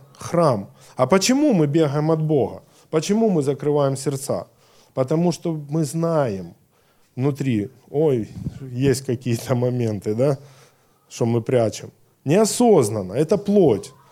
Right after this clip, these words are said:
Она обманывает нас, обхитряет, и мы прячем это. Закрываемся, петляем, рассказываем себе.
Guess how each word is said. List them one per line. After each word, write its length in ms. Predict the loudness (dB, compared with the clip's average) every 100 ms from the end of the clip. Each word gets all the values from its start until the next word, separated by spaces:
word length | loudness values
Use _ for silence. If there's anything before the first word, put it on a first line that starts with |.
| _
Она 260 | 0 2 2
обманывает 720 | 4 6 6 6 6 4 2
нас, 240 | -2 -2
обхитряет, 800 | -4 -2 -2 0 2 4 4 0 -6 -20 -20 _ _ _ _ _ _
и 240 | 0 2 0 -2
мы 160 | 0 2
прячем 600 | 4 4 4 0 -10 -12
это. 220 | -14 -18 _ _ _ _ _ _ _ _ _ _ _ _ _ -6
Закрываемся, 960 | -2 2 2 4 6 6 4 2 0
петляем, 840 | 0 0 0 4 6 6 2 -2 -10 -20 _ _ _ -20 -16 -6
рассказываем 760 | -2 0 2 2 2 2 2 0
себе. 380 | -4 -2 0